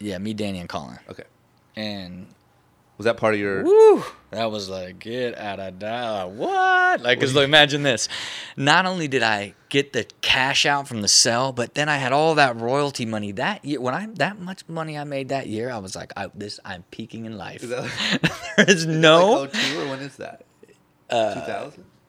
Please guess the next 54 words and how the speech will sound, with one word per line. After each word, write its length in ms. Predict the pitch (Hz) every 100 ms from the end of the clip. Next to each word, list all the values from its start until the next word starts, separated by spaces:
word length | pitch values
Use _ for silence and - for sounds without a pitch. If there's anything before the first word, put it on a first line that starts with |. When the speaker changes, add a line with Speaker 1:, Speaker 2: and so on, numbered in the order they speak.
| _ _ _ _ -
Speaker 1:
uh, 240 | - 107
yeah, 160 | 107 101
that 140 | 110
would 100 | 113
have 80 | 98
been, 200 | 95 92
like, 300 | 87 82 80 _ _ -
oh, 180 | 95 98
th-, 240 | - - -
I 140 | 107
think 360 | 104 110 98 -
oh 120 | 101 101
three 280 | - 98
or 100 | 95
oh 160 | 90 92
four, 540 | - 95 92 95 95 104 - _ _ _ _
like, 140 | 104 95
right 200 | 95 95
in 120 | 92
that 220 | 92 -
sort 200 | - 92
of 80 | 87
zone. 360 | 90 90 92
Maybe, 200 | 101 117
maybe, 220 | 73 120 131
maybe 260 | - 135 101
a 40 |
little 200 | 95 95
bit 160 | 92 87
later, 380 | 87 90 95 101
but 300 | 92 90 90 _ 107
it 160 | 104
was, 540 | 95 98 92 92 90 - _ _ _ _ _ _ _
Speaker 2:
<laughs> 840 | 113 110 95 - _ _ _ _ -
Speaker 1:
you 80 |
know, 160 | 104 104
I 140 | 90 202
think 220 | - 175
we're 100 | 135
kind 240 | - 139
of 60 | 127
when 80 | 113
they 60 | 104
sell, 220 | - 107
that 120 | 110
was 160 | 107 101
when 180 | 104 98
it 80 | 98
must 260 | 104 98
have 80 | 101
been 120 | 92
closer 320 | 92 101 92 92
to 120 | 92
the, 240 | 85 82